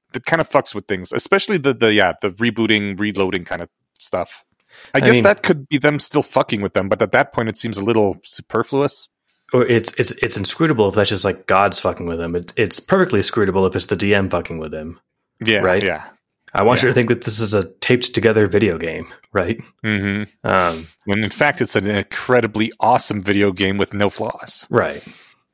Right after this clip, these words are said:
Speaker 1: Mm.
Speaker 2: I, you know, I, I guess it does happen once in a while,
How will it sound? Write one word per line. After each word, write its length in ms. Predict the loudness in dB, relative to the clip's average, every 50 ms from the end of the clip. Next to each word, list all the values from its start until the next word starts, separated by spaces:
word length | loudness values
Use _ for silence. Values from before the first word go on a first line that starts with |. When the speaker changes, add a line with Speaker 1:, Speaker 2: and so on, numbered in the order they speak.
| -20
Speaker 1:
Mm. 160 | -18 -16 -16 -18 -20 _ _ _ _ _ _ _ _ -6
Speaker 2:
I, 200 | -4 -4 -4 -4 -8 -14 _ _ _ _ _ _ _
you 160 | 0 2 4 4
know, 280 | 4 4 2 0 -2 -2
I, 320 | 0 0 2 0 0 -4 -8 _ _ _ _ _ -20 -14 _
I 120 | -2 0 2
guess 240 | 4 4 4 2
it 100 | 2 2
does 180 | 2 2 2 2
happen 320 | 0 0 0 0 0 0 0
once 180 | 0 0 0
in 40 | 2
a 40 | 2
while, 260 | 4 4 4 2 0